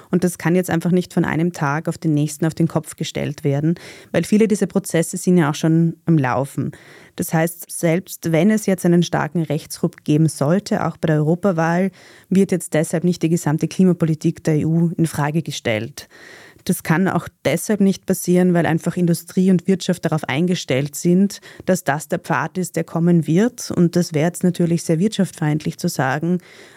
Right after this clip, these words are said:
liebe Wirtschaft, ihr habt jetzt gerechnet damit, dass ihr zum Beispiel C O zwei emissionsärmer produzieren sollt und dann geschieht das doch nicht. Das sieht man zum Beispiel im Bereich der E-Mobilität. Da geht schon alles dorthin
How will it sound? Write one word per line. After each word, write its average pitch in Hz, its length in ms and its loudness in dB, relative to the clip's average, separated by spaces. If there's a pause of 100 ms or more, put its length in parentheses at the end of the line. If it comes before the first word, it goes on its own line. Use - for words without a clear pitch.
(120)
liebe 170 320 0
Wirtschaft, 180 560 -2
ihr 185 140 0
habt 165 180 -2
jetzt 180 220 -4
gerechnet 175 580 -2
damit, 180 400 2
dass 175 300 -2 (300)
ihr 180 160 2
zum 180 120 2
Beispiel 175 280 0
C - 160 -2
O 170 40 2
zwei 160 480 -2
emissionsärmer 175 1000 2 (300)
produzieren 190 540 2
sollt 185 440 0
und 185 140 0
dann 180 160 4
geschieht 180 320 -2
das 190 140 -2
doch 202 260 0
nicht. 214 440 2 (580)
Das 180 120 -4
sieht 208 120 0
man 196 100 4
zum 185 140 0
Beispiel 180 280 0
im 185 60 2
Bereich 165 300 0
der - 120 -6
E-Mobilität. 170 880 0
Da - 80 -2
geht 180 220 0
schon 185 180 4
alles 185 320 -2
dorthin 190 560 4